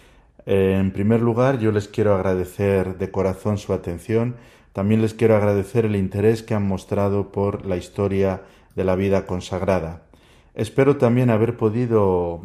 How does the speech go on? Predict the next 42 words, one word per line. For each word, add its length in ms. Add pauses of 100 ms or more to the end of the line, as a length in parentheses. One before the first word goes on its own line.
en 160
estos 320
programas 540
que 100
hemos 180
compartido, 840 (420)
haber 220
transmitido 960
la 100
gran 240
riqueza 640
que 140
la 100
vida 300
consagrada 720
tiene 300
en 100
su 160
historia, 560
tiene 300
en 100
sus 240
gentes, 540 (460)
tiene 280
en 60
sus 240
propuestas 720 (360)
y 100
tiene 200
sobre 300
todo 320
en 100
el 140
deseo 420
de 140
llevar 320
adelante 840
el 160
proyecto 720
para 220
el 100
cual 460